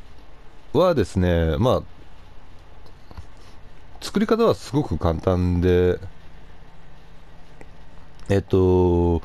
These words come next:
ケチャップに、まあ、レモン、えー、レモン汁、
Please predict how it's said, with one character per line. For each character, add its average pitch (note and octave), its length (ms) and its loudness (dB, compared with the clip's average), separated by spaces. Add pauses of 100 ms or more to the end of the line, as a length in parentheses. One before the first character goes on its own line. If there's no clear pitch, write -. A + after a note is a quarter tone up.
(300)
ケ - 100 -2
チ - 80 4
ャ G#3 40 6
ッ - 40 -2 (260)
プ E2+ 140 2 (180)
に、 E2+ 440 2 (640)
ま B2 100 4
あ、 G2+ 80 6
レ A#2+ 80 4
モ F#2 200 4
ン、 - 120 -2 (1400)
え E2 920 6
ー、 F#2 40 2
レ B2 60 6
モ D3 260 4
ン C#3+ 340 4
汁、 G2 420 2